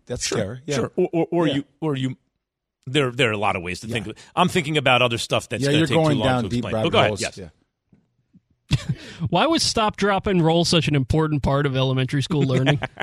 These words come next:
Speaker 3: I've, has anyone ever stopped, dropped, and rolled? I've never even seen anyone catch on fire. It was such an important thing. I
Speaker 1: Very
Speaker 3: thought it was
Speaker 1: good
Speaker 3: gonna be
Speaker 1: question.
Speaker 3: happening all the time.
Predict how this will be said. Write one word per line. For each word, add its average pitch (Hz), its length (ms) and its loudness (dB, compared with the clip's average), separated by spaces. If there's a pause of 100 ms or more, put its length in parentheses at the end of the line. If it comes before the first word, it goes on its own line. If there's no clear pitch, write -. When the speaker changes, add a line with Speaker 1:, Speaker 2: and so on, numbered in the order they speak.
(140)
Speaker 3:
I've, 170 260 -2
has 185 440 0
anyone 262 340 4
ever 247 220 2
stopped, 226 340 -2
dropped, 220 240 -2
and 208 120 -2
rolled? 226 200 0
I've 185 120 0
never 240 200 2
even 220 160 2
seen 214 180 0
anyone 202 320 2
catch 208 220 0
on 185 160 2
fire. 156 400 0
It 143 40 0
was 156 140 2
such 247 220 0
an 247 80 0
important 226 420 0
thing. 262 100 0
I - 20 2
Speaker 1:
Very 208 100 2
Speaker 3:
thought 302 120 0
it - 20 2
was 247 80 0
Speaker 1:
good 226 60 -4
Speaker 3:
gonna 233 80 2
be 226 60 0
Speaker 1:
question. 269 60 0
Speaker 3:
happening 247 280 0
all 240 120 0
the 240 80 -4
time. 302 320 -4